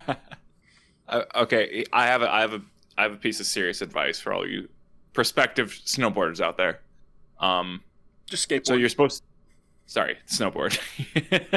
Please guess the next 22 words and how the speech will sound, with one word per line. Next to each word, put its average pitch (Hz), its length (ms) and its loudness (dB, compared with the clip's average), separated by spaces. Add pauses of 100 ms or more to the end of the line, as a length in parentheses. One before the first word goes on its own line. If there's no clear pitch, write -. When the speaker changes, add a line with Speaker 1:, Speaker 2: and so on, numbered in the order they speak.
(360)
Speaker 1:
<laughs> - 140 -18
Speaker 2:
No, 170 100 2
no, 156 120 0
I'm 156 200 0
telling 165 220 10
Speaker 1:
Yeah, 151 60 6
Speaker 2:
them 170 100 2
Speaker 1:
you 160 60 -4
Speaker 2:
to - 0 -
just 151 260 0
skateboard. 139 400 -2 (540)
It's - 140 -10
Speaker 1:
Oh, 165 180 8
Speaker 2:
easier. - 260 0 (1000)
Speaker 1:
<laughs> 277 600 -2
just 180 180 -6
bring 156 140 4
a 135 40 4
skateboard 113 500 2
to 123 40 -8
the 113 100 0
snow. 107 460 4